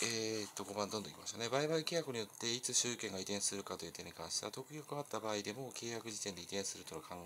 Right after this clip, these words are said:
えるのが一般的であると言えると。そんなことないですね。特約があった場合はその特約に従うわけですね。例えば契約して一週間後といえば、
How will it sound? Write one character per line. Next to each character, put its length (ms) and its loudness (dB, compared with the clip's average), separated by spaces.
え 80 -4
る 80 -8
の 60 -6
が 80 0
一 160 -4
般 100 -2
的 140 -12
で 120 -8
あ 60 -4
る 160 -10
と 60 -12
言 80 -12
え 40 -14
る 80 -16
と。 60 -18
そ 60 -2
ん 20 -2
な 20 -6
こ 80 -6
と 60 2
な 80 6
い 40 2
で 60 -4
す 140 0
ね。 60 0
特 200 -4
約 180 -2
が 60 0
あ 40 -2
っ 40 -8
た 80 4
場 80 4
合 80 6
は 100 2
そ 120 -2
の 60 -2
特 220 -10
約 200 -2
に 60 -2
従 160 2
う 120 -4
わ 80 -8
け 80 -14
で 80 -18
す 120 -4
ね。 100 -10
例 80 -8
え 60 -10
ば 60 -6
契 180 -2
約 220 2
し 60 4
て 40 -10
一 80 0
週 160 4
間 240 -6
後 100 -8
と 120 -10
い 20 -6
え 60 -8
ば、 200 0